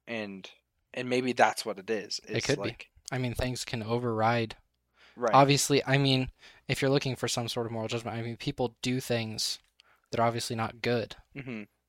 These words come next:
Speaker 2: and they can justify it.
Speaker 1: Right.
Speaker 2: Even if it's not a good morality,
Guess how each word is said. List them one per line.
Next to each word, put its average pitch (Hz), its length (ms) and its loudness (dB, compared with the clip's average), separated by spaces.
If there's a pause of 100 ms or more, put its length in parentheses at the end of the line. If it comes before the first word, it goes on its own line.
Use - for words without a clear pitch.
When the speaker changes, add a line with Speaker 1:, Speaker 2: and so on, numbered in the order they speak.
(160)
Speaker 2:
and 127 160 -4
they 117 100 2
can 117 180 -4
justify - 480 -2
it. - 160 -8 (760)
Speaker 1:
Right. 92 260 -10 (640)
Speaker 2:
Even 123 220 2
if 117 100 -2
it's - 160 -6
not 113 160 0
a 107 40 -4
good 123 320 -2
morality, 110 680 0